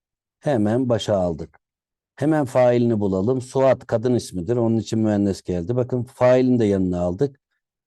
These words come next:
Bundan sonra, ee, zaman zarfını en sona bırakalım. Tamam, en sona bırakalım.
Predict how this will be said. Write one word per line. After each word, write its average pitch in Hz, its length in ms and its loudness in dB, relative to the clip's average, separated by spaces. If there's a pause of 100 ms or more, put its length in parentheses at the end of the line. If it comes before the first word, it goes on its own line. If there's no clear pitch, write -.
(140)
Bundan 156 420 2
sonra, 131 640 0 (800)
ee, 113 1200 -2 (1000)
zaman 139 460 0
zarfını 120 520 2
en 143 180 0
sona 107 340 -2
bırakalım. 101 580 -2 (760)
Tamam, 113 380 -2
en 120 200 0
sona 92 320 -4
bırakalım. 110 540 -4